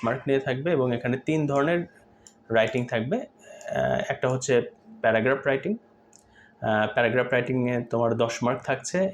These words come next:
এরপরে হচ্ছে, আহ, আরেকটা রাইটিং থাকবে, সেটা ইমেইল, লেটার অথবা অ্যাপ্লিকেশন, যে কোনো একটা হতে পারে।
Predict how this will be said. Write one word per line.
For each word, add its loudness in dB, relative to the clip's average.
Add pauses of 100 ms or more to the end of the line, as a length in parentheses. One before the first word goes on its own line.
এরপরে 0
হচ্ছে, 0
আহ, -12
আরেকটা 0
রাইটিং 0
থাকবে, -2
সেটা 0 (420)
ইমেইল, 2 (340)
লেটার 4
অথবা 0
অ্যাপ্লিকেশন, -2
যে -2
কোনো -2
একটা -6
হতে -4
পারে। -8